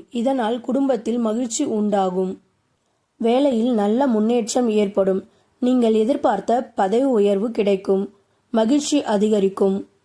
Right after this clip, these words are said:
உங்களின் புதிய சிந்தனை, புதிய முயற்சி வெற்றி அளிக்கும். இதனால் பாராட்டுக்கு உள்ளாவீர்கள். உயர் அதிகாரிகளின் பாராட்டுக்கு உள்ளாவீர்கள். ஆதரவு கிடைக்கும். இந்த ஆண்டு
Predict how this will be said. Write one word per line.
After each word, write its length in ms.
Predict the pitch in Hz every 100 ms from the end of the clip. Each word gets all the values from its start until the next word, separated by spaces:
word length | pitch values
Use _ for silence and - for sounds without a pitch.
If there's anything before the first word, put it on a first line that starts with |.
| _ _ _ _ _
உங்களின் 440 | 247 240 226 233 233
புதிய 360 | 254 233 311
சிந்தனை, 460 | 330 254 214 190 190
புதிய 440 | 240 - 214 269 294
முயற்சி 460 | 247 214 196 -
வெற்றி 380 | 233 220 202 254
அளிக்கும். 500 | 262 226 214 214 190 196
இதனால் 500 | 247 233 220 208 233
பாராட்டுக்கு 640 | 233 220 254 269 262 214 262
உள்ளாவீர்கள். 720 | 214 214 220 208 202 190 185 185 _ _ _ -
உயர் 300 | 220 285 311
அதிகாரிகளின் 840 | 202 202 240 262 247 208 202 254
பாராட்டுக்கு 600 | 240 214 269 240 247 208
உள்ளாவீர்கள். 760 | 247 208 214 214 196 185 190 180 - _ _
ஆதரவு 520 | - 202 262 277 247
கிடைக்கும். 540 | 240 202 185 - 190 190 - _ _ _ _ _ _ _ _ _ -
இந்த 280 | 240 294 320
ஆண்டு 340 | 277 202 196